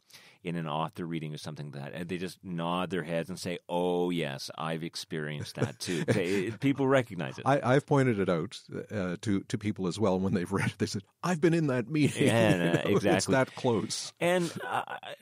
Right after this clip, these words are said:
Speaker 1: really, what I want, I don't want citizens to be frustrated. I mean, part of the energy of our democracy, Costas, is the well-meaning people who want to get something done. And I'm just so afraid of what happens when people get cynical, frustrated,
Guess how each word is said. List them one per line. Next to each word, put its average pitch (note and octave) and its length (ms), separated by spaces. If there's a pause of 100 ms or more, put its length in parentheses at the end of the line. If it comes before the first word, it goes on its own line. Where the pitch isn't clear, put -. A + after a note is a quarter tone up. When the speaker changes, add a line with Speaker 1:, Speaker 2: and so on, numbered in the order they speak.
Speaker 1:
really, E3 680
what A2 260
I G2+ 120
want, A2 360
I D3+ 120
don't G3 200
want A3 180
citizens D#3+ 480
to C3 80
be A#2+ 120
frustrated. G2 760
I G2 60
mean, G#2 160
part D#3 240
of F#3 80
the D#3+ 160
energy A2 540
of F#2+ 100
our F2+ 100
democracy, F2 720
Costas, F2+ 580
is E2 320 (340)
the F2+ 100
well-meaning B2 540
people G#2 360
who F2+ 80
want F#2 280
to G2+ 40
get G2+ 160
something F#2 400
done. F2 460
And G2 180
I'm G#2 140
just - 220
so C#3+ 180
afraid G#2+ 400
of G2+ 80
what G2+ 100
happens F#2 500
when E2+ 120
people F#2 400
get E2 360 (360)
cynical, F2 880
frustrated, E2 1000